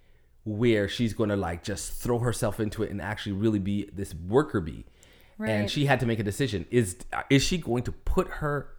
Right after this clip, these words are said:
Speaker 1: nursing license aside for the very first time in a very long time and just completely depend on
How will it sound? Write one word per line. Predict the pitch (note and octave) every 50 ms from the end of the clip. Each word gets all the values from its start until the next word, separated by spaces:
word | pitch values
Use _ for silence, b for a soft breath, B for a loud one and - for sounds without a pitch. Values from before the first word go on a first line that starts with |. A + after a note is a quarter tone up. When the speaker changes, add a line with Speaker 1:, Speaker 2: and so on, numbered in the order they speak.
| - -
Speaker 1:
nursing | - A2 A2+ A2+ B2 C#3 D3 - - D#3+
license | C#3 - A2 G#2 - - F#2 F2+ F2+ E2+ - - - - _ - -
aside | F#2 - - - A#2 F#2 D#2+ - - - - b b b b b b b b
for | b B2
the | G#2+ G2
very | G2 C#3 E3 F#3+
first | - - D#3 C#3+ -
time | - B2+ A#2+
in | G2+
a | F#2
very | F2 G2 A#2 A#2
long | A2 G#2+ G#2 G2
time | - A2 F2 B1+ - - - B B B B B B B B B
and | C3+ B2+ A#2
just | - C3+ B2+ -
completely | - B2+ A2 G2 - - - - - - - D3+ E3+ - - D#3 D#3+
depend | D3 C3+ B2+ - - - B2+ A#2+ G2 F2 E2 D#2 D2+ - b b b b b b b b b -
on | G2+ G#2 G2 F#2+ F#2+ F#2+ G2+ G#2 G2 F#2+